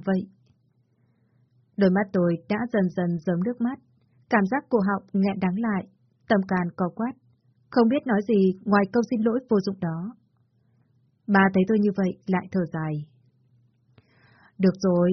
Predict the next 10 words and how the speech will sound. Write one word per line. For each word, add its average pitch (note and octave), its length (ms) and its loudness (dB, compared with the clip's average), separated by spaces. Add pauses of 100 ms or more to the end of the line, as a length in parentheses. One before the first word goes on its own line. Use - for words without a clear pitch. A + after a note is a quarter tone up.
(500)
không G3+ 240 4
cần G3 200 2
phải D#3 140 -8
khóc A#3+ 220 -6
lóc C#4 160 -4 (140)
xin G#3 140 0
lỗi G#3+ 200 -2
làm G#3 140 -4
gì E3+ 160 -6
nữa. A#3 300 -8